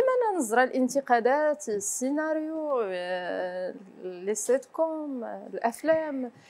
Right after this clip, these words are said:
يزد ال-، الجمهور وراه تتعجبيات، نغد فعلًا خيرًا وريقيات، بما أنه كمن، آه، تخدمت غير المجالات السنت ميلان، يزد الخير انك كاد الجمهور النظره نس ديما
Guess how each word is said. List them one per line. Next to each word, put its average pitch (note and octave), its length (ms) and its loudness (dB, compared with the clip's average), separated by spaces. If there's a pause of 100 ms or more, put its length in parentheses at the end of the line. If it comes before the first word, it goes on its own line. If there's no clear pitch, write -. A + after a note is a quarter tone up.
(120)
يزد A#3 420 2 (120)
ال-، A3 360 -2
الجمهور C#4 540 4
وراه B3 180 6
تتعجبيات، A#3 840 0
نغد B3+ 260 0
فعلًا E4 520 4 (140)
خيرًا D#4+ 220 2 (460)
وريقيات، C4+ 720 6
بما G3+ 280 -2
أنه A3+ 220 4
كمن، B3+ 380 2 (220)
آه، G#3+ 360 2
تخدمت A3+ 480 4
غير A3 80 4
المجالات G#3+ 460 2
السنت - 320 -8
ميلان، A3 300 0 (500)
يزد A#3+ 220 0
الخير C4 340 4
انك B3 280 2
كاد C#4+ 200 6
الجمهور C4 560 4
النظره A#3+ 440 4
نس C4 220 -2
ديما A#3 460 2